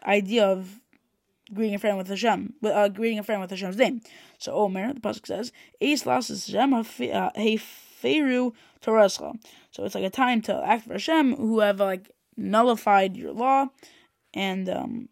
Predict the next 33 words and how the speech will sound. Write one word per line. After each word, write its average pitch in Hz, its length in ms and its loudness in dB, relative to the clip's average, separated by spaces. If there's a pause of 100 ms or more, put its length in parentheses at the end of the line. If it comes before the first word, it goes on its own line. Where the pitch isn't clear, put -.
okay, 247 320 0 (320)
Rabbi 190 240 -6
Nassan, 196 380 -4
uh, 202 100 -2 (240)
Rabbi 185 140 -4
Nassan, 277 320 -2
Omer, 294 180 2
Rabbi 214 160 -2
Nassan 233 360 -2
says, 202 60 -8
"Heferu 214 300 -2
torascha, 277 720 -2 (340)
eis 254 220 0
lasos 190 720 -2 (160)
Hashem." 76 500 -8 (300)
So - 180 -12
he 226 100 -4
says, 202 300 -8
th-, 202 260 -8
you 208 180 -6
use 214 200 -2
a 190 80 -6
different 254 380 -2
pasuk, 226 460 -2 (480)
um, 190 600 0 (800)
and, 190 420 -4
uh, 180 560 -2 (560)
yeah. - 280 -18 (540)
Okay, - 280 -6 (120)
next 240 240 2
Mishnah. 208 360 -8 (480)
Long 196 320 -2
Mishnah. 214 360 -14